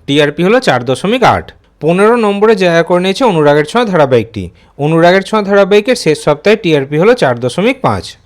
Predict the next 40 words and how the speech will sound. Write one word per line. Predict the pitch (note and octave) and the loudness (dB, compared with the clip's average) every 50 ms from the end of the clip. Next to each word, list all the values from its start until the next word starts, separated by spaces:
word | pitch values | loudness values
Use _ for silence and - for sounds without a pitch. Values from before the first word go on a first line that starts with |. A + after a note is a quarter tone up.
| _ _ | _ _
ষোলো | - - D#3+ E3 G3 A3+ A#3 | -6 -2 2 2 4 4 4
নম্বরে | A3+ G#3+ G#3+ G#3+ G#3+ A#3 A3+ G3 F#3+ | 2 0 0 2 2 2 2 2 2
জায়গা | F3+ F3+ F3+ F3+ | 2 2 2 0
করে | F3+ G3 G3 G3 | 0 0 0 0
নিয়েছে | G#3 A3 A3 - A3+ | 0 -2 0 0 -2
নতুন | F#3+ D#3 C#3 E3+ F#3+ G3 | -2 -2 -4 -4 -4 -4
ধারাবাহিক | F3+ F3 E3+ E3 D#3+ F3 G#3 A3 A3 | -2 0 0 0 2 2 0 0 0
মিলন | F3+ D#3 C#3+ C#3 D3 D3 D3+ | -2 -2 0 0 0 0 0
হবে | E3 F3 F3+ G3+ G#3 | 0 0 0 0 0
কতদিনে | F3 E3 E3 F3 E3+ F#3 A3+ B3+ A#3+ | 0 0 -2 -2 -2 0 0 0 0
এবং | G3 E3+ G3+ A3+ G#3+ | 0 0 0 0 0
গৃহপ্রবেশ, | E3 D3+ D#3+ C3+ B2 B2 A2 G2+ F#2 F2 - - - _ _ _ _ _ _ - | 0 0 0 0 2 0 -2 -2 -2 -4 -6 -8 -14 _ _ _ _ _ _ -2
টিআরপি | D3 D#3 D#3 E3 E3 E3+ | 0 2 2 2 0 0
হলো | F#3 G#3+ B3+ B3 | 0 2 2 2
চার | - D#3 C3+ B2+ | 2 0 0 0
দশমিক | B2 C3+ C3 - F3+ A3 B3+ A3+ D#3+ | -2 -4 -4 -2 -2 -2 -2 -2 -4
দুই। | B2 G#2 F2 D2+ - - _ _ _ _ _ _ _ _ _ - | -4 -6 -6 -8 -12 -18 _ _ _ _ _ _ _ _ _ -4
ওদিকে | C#3+ D3+ G#3 A3 - A#3+ | -2 0 0 2 2 2
রানী | G3+ D#3+ D3+ E3 G3 G#3 | 2 2 2 0 0 0
ভবানী | F3 F3 E3+ E3+ F3+ F#3+ G#3 | 2 0 0 2 0 0 0
ধারাবাহিকে | F#3+ F#3 F#3 F3+ F3+ F3 F3+ F#3+ - A#3 | 0 2 2 2 2 0 -2 -2 -2 -4
টিআরপি | G#3+ - F#3 F3 E3+ E3+ - B3 | -4 0 0 0 2 2 2 2
এক | G#3 D#3+ C3+ C3+ | 2 2 0 0
দশমিক | C#3+ C3+ - - F#3 A#3 C4 A#3+ | -2 -2 -2 -2 -2 -2 -2 -2
নয়, | F3+ C3 G2+ F2 D#2 - _ _ _ _ A2+ | -2 -4 -4 -4 -6 -10 _ _ _ _ -6
ভোলে | G#2+ C3+ D#3+ E3+ F3 | -2 0 2 2 2
বাবা | E3+ F#3+ G#3 A3+ A3+ | 2 4 4 2 2
পার | A3+ F#3 F3 E3+ E3 | 2 2 2 2 2
কারেগা | E3+ E3+ F3 F3 F#3 F#3+ | 2 2 2 2 2 0
ধারাবাহিকে | F3 F3+ F3+ E3+ E3+ E3 F3+ F#3 F#3 A#3+ | 0 2 2 2 2 0 0 -2 -2 -2
টিআরপি | G#3+ G3+ D#3+ D3+ D3+ F3 A#3 | 0 0 0 0 0 -2 -4
তিন | G#3+ F#3+ E3 D3 C#3+ | -4 -4 -6 -4 -2
দশমিক | C#3 C3 - - F#3 B3 C4+ B3 | -2 -2 -2 -2 -4 -6 -4 -4
পাঁচ, | - C3 G#2 F2+ - - - _ _ _ _ _ _ _ _ _ _ _ _ - | -4 -4 -4 -4 -6 -10 -16 _ _ _ _ _ _ _ _ _ _ _ _ -12
সুবৈবাহ | - - F3 F#3 G3 G3+ G3+ G3+ A3 A3+ | -8 -4 0 2 4 4 4 4 2 2
ধারাবাহিকে | G#3+ G3 G3 F#3+ F#3 F3+ G3 G3 G3+ A#3+ | 2 2 2 0 2 0 0 0 0 -2
টিআরপি | A3+ G#3 G3 F3 D#3+ E3 G3 A#3 | -2 0 2 2 2 2 0 -2
দুই | G3 E3 D3 C#3 | -2 -2 0 2
দশমিক | C3+ C3 B2+ - E3+ A3 B3+ A#3+ | 2 2 0 0 -2 -4 -4 -4
ছয় | - - B2 F2+ E2 | -4 -4 -4 -4 -4